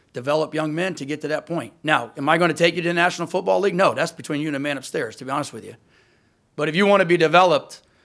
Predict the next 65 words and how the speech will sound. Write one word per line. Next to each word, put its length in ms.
uh, 260
you 60
wanna 160
learn 180
how 80
to 60
catch, 360
you 40
wanna 160
learn 140
how 100
to 80
get 140
off 160
the 80
line 160
of 60
scrimmage, 380
you 120
wanna 160
learn 200
how 140
to, 180
uh, 80
develop 420
your 100
stems, 460
your 100
transition 580
in 100
and 100
outs, 340
if 100
you 80
wanna 180
learn 180
about 200
how 100
to 80
run 260
to 60
the 80
catch 340
point, 260
uh, 220
why 200
you 120
do 140
this, 260
why 160
you 80
study, 340
why 200
you, 140
le-, 80
I 20
mean, 140
that's, 320
you, 300
you 80
gotta 180
be 60
taught 280
that 120
stuff. 400